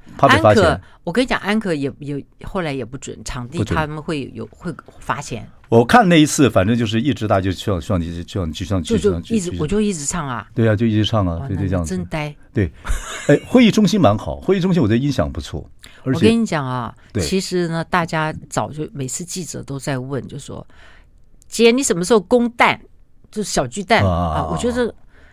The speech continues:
Speaker 1: 呃，第一，我说实话，我觉得我们那小巨蛋的场合，场地啊，跟国外很多地方比是不及格的。
Speaker 2: 嗯，嗯，嗯，嗯。
Speaker 1: 啊，它的，它那个蛋又不是像，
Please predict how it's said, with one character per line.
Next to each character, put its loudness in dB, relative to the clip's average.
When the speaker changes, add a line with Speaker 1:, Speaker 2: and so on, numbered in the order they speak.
Speaker 1:
呃， -2
第 -2
一， 0
我 -2
说 -4
实 -6
话， -8
我 -4
觉 -2
得 6
我 4
们 -2
那 0
小 -4
巨 -10
蛋 -6
的 -10
场 -12
合， -20
场 -8
地 -8
啊， -16
跟 2
国 0
外 -2
很 -10
多 -6
地 -10
方 -10
比 -14
是 -10
不 -12
及 -14
格 -14
的。 -8
Speaker 2:
嗯， 0
嗯， -2
嗯， -12
嗯。 -10
Speaker 1:
啊， -10
它 2
的， 0
它 0
那 2
个 4
蛋 4
又 0
不 -6
是 0
像， -2